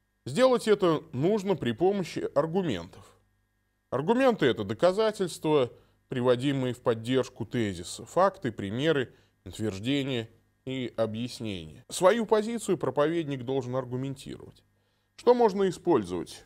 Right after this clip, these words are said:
в качестве аргументов? В качестве аргументов, э, можно использовать,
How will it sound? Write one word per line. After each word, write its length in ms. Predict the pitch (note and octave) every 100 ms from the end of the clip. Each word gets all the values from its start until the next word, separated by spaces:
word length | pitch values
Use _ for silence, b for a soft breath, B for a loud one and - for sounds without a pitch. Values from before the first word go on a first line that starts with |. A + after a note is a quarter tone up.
| _
в 80 | -
качестве 520 | D3 B2 - - A2
аргументов? 640 | G#2+ G#2+ C#3 A2 - - - _ _ _ _ _ _ _ _ _ _ _ _ _
В 20 |
качестве 440 | B3+ A#3 - A3+ G#3+
аргументов, 840 | G3 G#3 G#3 G3 G3 F#3+ - -
э, 480 | - C#3+ C#3 C3 C3+
можно 360 | E3 G3 E3 D3+
использовать, 640 | - F#3 F3 D3+ C#3 -